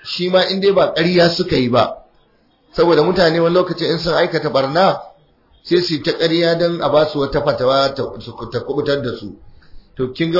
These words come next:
wannan shi ma nikahu shubhatin ne, da khata. An yi kuskure, an ɗaura aure kuma ya kusance ta akan abin nan shubha. To, wannan ba za a ce zina ba ne. Waɗannan misalai guda uku na gaya muku,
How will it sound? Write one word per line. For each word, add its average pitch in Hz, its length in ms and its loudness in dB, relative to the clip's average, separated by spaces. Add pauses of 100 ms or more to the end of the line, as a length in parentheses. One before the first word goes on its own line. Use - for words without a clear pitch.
wannan 170 140 0
shi 147 120 -8
ma 151 160 -2
nikahu 160 520 -4
shubhatin 127 680 -8
ne, 55 140 -16 (960)
da 120 80 -6
khata. 151 500 0 (460)
An 165 180 2
yi 175 60 4
kuskure, 175 640 0 (360)
an 160 160 -2
ɗaura 175 300 4
aure 160 300 0
kuma 170 180 -2
ya 175 200 2
kusance 160 540 -4
ta 170 120 -2
akan 151 420 -4 (460)
abin 143 240 0
nan 127 320 -4
shubha. 139 360 -4
To, 139 140 -4
wannan 147 380 -2
ba 160 180 2
za 170 220 2
a 165 100 2
ce 160 240 2
zina 127 320 -2
ba 131 140 2
ne. 113 160 -6 (520)
Waɗannan 175 380 4
misalai 151 400 0
guda 143 240 2
uku 151 180 -2
na 139 120 -4
gaya 147 200 0
muku, 160 440 -6